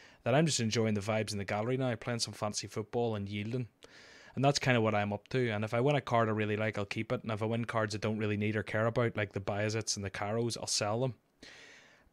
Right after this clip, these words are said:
Um, am I going balls deep into the market at the minute? No. But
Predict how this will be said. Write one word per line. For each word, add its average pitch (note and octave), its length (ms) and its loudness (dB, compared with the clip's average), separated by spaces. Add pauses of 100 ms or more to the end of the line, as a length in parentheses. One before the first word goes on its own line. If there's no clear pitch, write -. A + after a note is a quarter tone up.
Um, A#2+ 500 8 (140)
am D3+ 220 8
I C#3 120 8
going A#2+ 340 4
balls A#2+ 320 6
deep A#2 180 0
into A2 160 2
the A2 60 2
market A2 280 2
at G#2 80 -2
the G#2 80 -2
minute? A#2+ 260 0 (320)
No. A#2+ 320 0 (680)
But B2 240 6